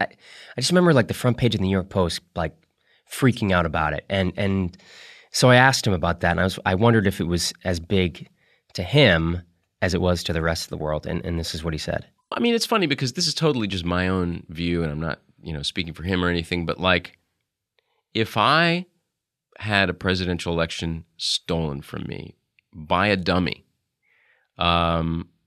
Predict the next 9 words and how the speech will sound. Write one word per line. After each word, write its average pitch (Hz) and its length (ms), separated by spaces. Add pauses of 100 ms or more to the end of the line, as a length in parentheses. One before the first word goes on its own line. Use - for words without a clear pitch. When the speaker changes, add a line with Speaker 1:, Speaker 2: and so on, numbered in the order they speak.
Speaker 2:
you 90 140
know, 80 200 (460)
in 98 200
a 90 60
sort 101 300
of 80 120
a 78 60
state - 840 (540)
that 87 360